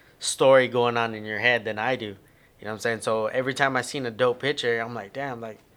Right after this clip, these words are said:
that's badass." Like, you know, it just gave me a feeling. So I was like, "Man, I wanna kinda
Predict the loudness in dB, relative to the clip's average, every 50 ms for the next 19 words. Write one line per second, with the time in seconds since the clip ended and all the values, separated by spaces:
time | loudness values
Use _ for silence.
0 | _ _ _ _ _ _ -6 -6 -6 -6 -4 -2 0 0 2 2 0 0 -4 -6
1 | -12 -14 -14 -16 -16 -18 _ _ _ _ _ _ _ _ _ _ _ -6 -2 0
2 | 0 2 2 0 0 -2 -6 -8 -4 0 0 0 2 2 -2 -2 -2 -2 -2 -2
3 | 0 0 -2 -6 -8 -4 -2 0 0 0 -2 -6 -8 -6 -6 -6 -6 -4 -2 -2
4 | 0 0 0 0 0 -4 -4 -8 -14 _ -20 -20 -20 _ _ _ _ -4 -2 -2
5 | 0 0 -2 -4 -4 -6